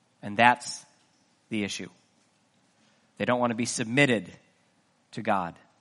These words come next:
so they will not allow God. But the tide is turning.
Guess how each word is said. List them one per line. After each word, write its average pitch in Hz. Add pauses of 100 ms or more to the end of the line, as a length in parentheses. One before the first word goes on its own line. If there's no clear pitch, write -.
(220)
so -
they 107
will 110
not 107
allow 104 (720)
God. - (1400)
But 143
the 139
tide 170
is 147
turning. 113